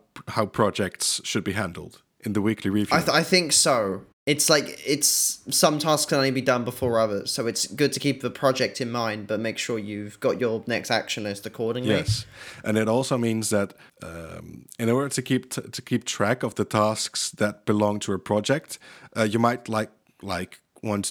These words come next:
Speaker 1: to tag. You, you might want to give a certain task a tag with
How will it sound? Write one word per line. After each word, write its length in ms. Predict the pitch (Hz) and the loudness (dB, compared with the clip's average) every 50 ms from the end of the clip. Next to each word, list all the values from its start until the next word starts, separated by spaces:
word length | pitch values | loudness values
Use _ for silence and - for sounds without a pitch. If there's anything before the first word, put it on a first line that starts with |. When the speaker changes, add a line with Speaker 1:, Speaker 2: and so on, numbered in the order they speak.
| - | -6
Speaker 1:
to 100 | - 101 | -6 -6
tag. 600 | 92 - - 113 117 110 101 92 87 87 - - _ _ - - _ _ - | -4 -2 0 2 4 4 4 2 -2 -6 -12 -18 _ _ -12 -12 _ _ -6
You, 200 | 110 104 107 107 | -4 -4 -4 -2
you 80 | 110 107 | -2 -2
might 160 | 113 110 101 | -2 0 0
want 180 | 101 110 110 104 | 0 -2 -2 -2
to 80 | 113 107 | -2 -4
give 360 | 104 - 117 110 104 - - - | -2 0 0 0 -2 -4 -8 -6
a 80 | 107 | -4
certain 280 | 104 - 135 117 101 107 | -2 0 0 -2 -2 -2
task 480 | - - 110 107 107 104 - - - - | -2 0 2 2 2 0 -2 -6 -8 -8
a 80 | - - | -6 -4
tag 460 | - 127 123 120 110 98 90 92 95 - _ _ - | 0 2 2 4 2 2 -2 -6 -12 -18 _ _ -4
with 380 | - 110 107 - - - - | -2 -2 -2 -2 -4 -14 -20